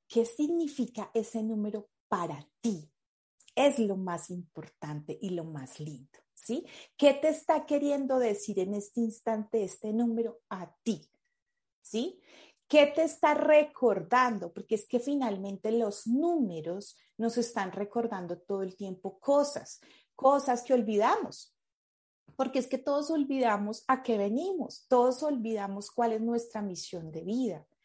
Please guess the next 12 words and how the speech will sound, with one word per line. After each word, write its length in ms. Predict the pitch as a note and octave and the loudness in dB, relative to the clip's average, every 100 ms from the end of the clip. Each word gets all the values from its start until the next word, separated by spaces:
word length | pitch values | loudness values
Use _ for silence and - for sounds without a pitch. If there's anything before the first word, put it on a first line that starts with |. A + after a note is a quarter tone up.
| - _ | -20 _
¿sí? 360 | - A#3 D#4 - - - | -8 -6 -6 -8 -10 2
Y 140 | C4+ | 6
eso, 580 | C#4 C#4+ E4+ G4+ - _ - | 6 6 4 2 -2 _ 0
cuando 260 | A#3+ G#3+ | 2 4
digo 300 | G#3+ G#3 A#3 | 4 6 6
olvidamos, 720 | B3+ C4 G#3+ G#3+ F#3+ F#3 F#3+ | 6 4 4 0 0 -4 -4
no 160 | G#3+ A3 | -2 -2
está 280 | G#3 - G#3+ | -2 -2 -2
ni 160 | G#3 | 0
mal 320 | G#3 G3 F#3 F#3 | -2 -2 -4 -6
ni 120 | F3+ | -8
bien. 360 | F#3 D#3+ D#3+ | -8 -8 -12